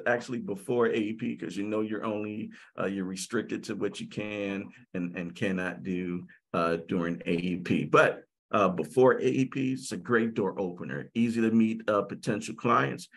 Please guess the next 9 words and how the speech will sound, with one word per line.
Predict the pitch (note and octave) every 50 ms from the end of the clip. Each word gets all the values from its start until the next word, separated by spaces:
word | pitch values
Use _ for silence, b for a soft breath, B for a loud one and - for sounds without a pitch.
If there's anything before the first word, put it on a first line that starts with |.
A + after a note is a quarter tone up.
| B B B B -
And | D#3 F3 G#3 G#3+ G#3 F#3+ E3+ E3+ D#3
you | D#3 D#3+
can, | - - D#3 D3 C#3+ D3
uh, | C#3 C#3 C3+ C3+
talk | C#3 - D#3 D3 D3 D3
about, | C#3 - C#3 C#3 C3+ C3 - - _ _ -
uh, | C3 C3 C3 B2+ B2+ B2+ A#2 A2+ - - B2
with | C#3 C3+ C#3 C#3 -
your, | C3 B2+ B2+ B2+ B2+ B2+ B2 B2 B2+ B2